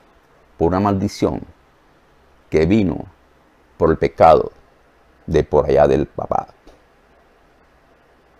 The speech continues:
Del papá. Cosas que hacen allá, desconocen, la gente actúa así y le envía maldiciones.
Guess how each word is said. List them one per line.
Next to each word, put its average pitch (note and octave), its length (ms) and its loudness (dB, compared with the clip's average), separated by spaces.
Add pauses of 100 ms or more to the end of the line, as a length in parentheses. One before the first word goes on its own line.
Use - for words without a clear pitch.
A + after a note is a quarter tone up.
(240)
Del - 160 -10
papá. - 300 -2 (1600)
Cosas F2+ 320 4
que G2+ 100 2
hacen G2+ 200 0
allá, F#2+ 280 2 (640)
desconocen, G2 640 -2 (180)
la D#2 100 -4
gente F2+ 260 0
actúa G2+ 320 4
así A#2 280 0 (220)
y F2+ 120 -4
le D2 100 -2
envía D2+ 240 0
maldiciones. D2 580 -8